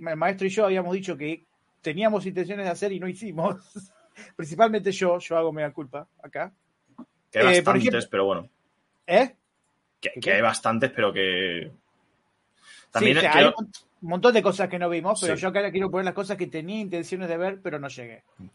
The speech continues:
Speaker 2: Y quiero recordar, y quiero recordar que si no está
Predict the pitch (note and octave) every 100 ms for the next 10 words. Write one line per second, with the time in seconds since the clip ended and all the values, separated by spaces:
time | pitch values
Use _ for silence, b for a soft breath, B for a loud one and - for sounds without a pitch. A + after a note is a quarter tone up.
0 | B B B B - C#3 E3 G3 G3 D#3+
1 | C#3 D3 G#3+ D4 _ _ _ _ B2 C3
2 | D3+ C#3+ C3 A2+ A#2 C#3+ - _ _ _
3 | - D3 - - C#3+ D3+ G3 G#3+ - -
4 | C3+ F#2+